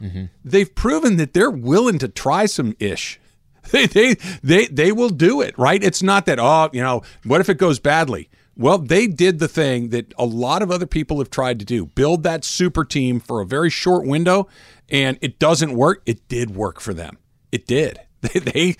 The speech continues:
Speaker 2: they got it done last year.
Speaker 1: And you
Speaker 2: No
Speaker 1: can't really criticize them because they cashed
Speaker 2: No.
Speaker 1: it in.
Speaker 2: And, and, and so
Speaker 1: Mm-hmm.
Speaker 2: now maybe it's, "Hey, we go, we, we zigged last time. We're gonna zag right now. We're gonna collect these picks. We're gonna move, instead of bringing guys in,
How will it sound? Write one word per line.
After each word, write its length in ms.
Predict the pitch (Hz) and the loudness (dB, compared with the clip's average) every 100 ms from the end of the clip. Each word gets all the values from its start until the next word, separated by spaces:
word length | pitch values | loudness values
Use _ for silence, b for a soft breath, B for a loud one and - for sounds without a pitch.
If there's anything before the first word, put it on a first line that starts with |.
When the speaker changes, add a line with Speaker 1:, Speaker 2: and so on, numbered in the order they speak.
| B B | B B
Speaker 2:
they 140 | 120 | 0
got 240 | 143 165 190 | 2 2 2
it 100 | 170 | 2
done 300 | 190 226 117 | 2 2 -2
last 340 | 95 95 - | -4 -6 -4
year. 200 | 104 78 - B | -4 -4 -12 B
Speaker 1:
And 100 | 127 | -4
you 60 | 123 | 0
Speaker 2:
No 60 | 143 | 0
Speaker 1:
can't 120 | 139 | 2
really 200 | 123 107 | 0 0
criticize 680 | - 147 151 - 110 101 95 | 0 2 2 2 2 0 -2
them 200 | 101 101 | -4 -4
because 260 | - 104 | -6 -4
they 120 | 98 95 | -4 -6
cashed 300 | - 90 233 | -6 0 2
Speaker 2:
No. 140 | 320 | 2
Speaker 1:
it 100 | 110 | -2
in. 220 | 131 135 - | -2 -4 -4
Speaker 2:
And, 140 | 151 202 | -2 2
and, 200 | 185 - | 0 0
and 160 | 170 | -2
so 120 | 87 160 | 0 0
Speaker 1:
Mm-hmm. 80 | 139 | 0
Speaker 2:
now 260 | 165 214 | 0 0
maybe 320 | 170 175 196 165 | 2 2 2 0
it's, 180 | 151 | -2
"Hey, 160 | - 151 | -4 -6
we 220 | 117 123 | -4 -4
go, 360 | 117 127 135 - - - _ _ - | 2 2 2 -2 -18 -20 _ _ -12
we, 180 | 104 120 | -8 -4
we 180 | 113 117 | -2 0
zigged 360 | 95 170 170 | 2 2 2
last 280 | 147 151 160 | 0 0 0
time. 200 | 180 190 | -2 -2
We're 80 | 143 | -2
gonna 120 | 123 | -4
zag 320 | 110 139 139 | -2 0 0
right 140 | 139 139 | 0 -2
now. 120 | 170 | -2
We're 100 | 117 | -2
gonna 100 | 117 | -6
collect 360 | - 147 190 - | -6 -4 -4 -4
these 160 | 135 | -8
picks. 260 | - 95 - | -6 -8 -6
We're 60 | 110 | -6
gonna 100 | 117 | 2
move, 240 | 175 - | 2 2
instead 280 | - - 190 | -4 -2 0
of 40 | 147 | 0
bringing 220 | 180 160 | -2 0
guys 220 | 160 139 | -2 0
in, 180 | 202 | 0